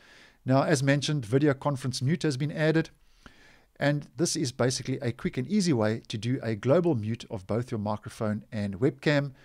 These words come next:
Disabling this module or closing PowerToys will unmute the microphone and camera. And yeah, you can learn more about, uh, the, the, the feature. You can turn the feature on and off, toggle it on and off there. And then yeah, you have some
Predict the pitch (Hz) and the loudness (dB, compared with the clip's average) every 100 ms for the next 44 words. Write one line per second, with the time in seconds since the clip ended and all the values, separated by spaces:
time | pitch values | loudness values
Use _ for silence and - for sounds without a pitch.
0 | _ _ _ - 127 202 196 170 147 139 | _ _ _ -8 -2 2 4 4 2 0
1 | 127 113 117 123 120 - 113 113 - 156 | 0 0 2 0 -2 -4 -6 -4 -4 2
2 | 156 143 131 117 110 - 113 110 104 113 | 2 2 0 0 0 -2 -2 -2 -2 -6
3 | 117 117 110 123 - 107 101 - - 104 | -4 -4 -4 -6 -6 -4 -4 -8 -6 -6
4 | 104 107 98 - 120 117 113 - - - | -4 -8 -8 -2 0 0 0 -4 -20 -20
5 | _ _ 117 113 120 123 127 110 107 120 | _ _ -4 0 2 0 -2 -2 2 2
6 | 113 113 123 - - 98 107 - - _ | 2 0 -2 -6 -10 -4 -4 -4 -14 _
7 | _ 101 101 101 107 101 - - - 104 | _ -6 -4 -4 -8 -12 -14 -20 -12 -10
8 | 98 101 98 - 165 - 170 160 - - | -10 -10 -12 -8 -6 0 0 0 -8 -20
9 | - _ - 156 - 160 180 175 156 131 | -20 _ -14 -2 -2 2 4 4 4 -2
10 | 147 135 - 127 120 120 123 - - 123 | -4 -6 -4 0 2 2 0 -4 -2 0
11 | 123 113 117 117 113 117 - 131 147 131 | 0 -2 -2 -4 -4 -6 0 4 4 0
12 | - - - _ - 135 143 156 185 180 | -16 -20 -20 _ -10 0 2 6 6 8
13 | 131 131 - 135 123 | 6 4 2 0 0